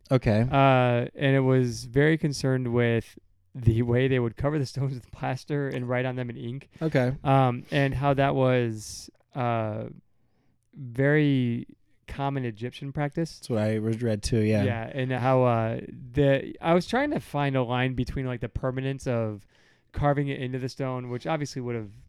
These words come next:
Speaker 2: taken a while, would not have been as easy,
Speaker 1: Right.
Speaker 2: et cetera. Um, it would have mimicked, like, the Ten Commandments, possibly, you know, all
Speaker 1: Mm-hmm.
Speaker 2: that kind of stuff.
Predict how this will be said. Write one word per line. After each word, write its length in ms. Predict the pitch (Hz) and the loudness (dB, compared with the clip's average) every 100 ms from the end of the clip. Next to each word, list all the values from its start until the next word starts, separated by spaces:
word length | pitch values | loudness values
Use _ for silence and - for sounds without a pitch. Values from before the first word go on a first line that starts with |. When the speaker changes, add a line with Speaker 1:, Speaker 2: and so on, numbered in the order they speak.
| - | -10
Speaker 2:
taken 280 | 135 123 120 | -8 -8 -10
a 20 | |
while, 340 | 113 110 110 | -12 -12 -12
would 120 | 110 | -12
not 120 | 110 110 | -12 -12
have 100 | 104 | -12
been 120 | 107 | -14
as 120 | 104 | -12
easy, 440 | 107 101 101 104 104 | -12 -10 -10 -6 0
Speaker 1:
Right. 140 | 113 | 2
Speaker 2:
et 40 | 101 | 2
cetera. 260 | 104 101 - _ _ - | -2 -8 -12 _ _ -8
Um, 220 | 127 127 | -6 -4
it 60 | 139 | -2
would 140 | 143 | 0
have 80 | 147 | 0
mimicked, 300 | 135 131 127 | -2 -4 -4
like, 140 | 131 117 | -6 -8
the 80 | |
Ten 200 | 107 117 | -12 -12
Commandments, 540 | 113 - 107 107 110 _ - | -14 -16 -16 -16 -18 _ -16
possibly, 460 | 110 110 113 135 | -14 -12 -14 -8
you 100 | 156 | 0
know, 100 | 123 | 0
all 100 | 113 | 2
Speaker 1:
Mm-hmm. 80 | 113 | 0
Speaker 2:
that 120 | 131 | -2
kind 80 | 127 | -4
of 60 | 113 | -4
stuff. 180 | - | -4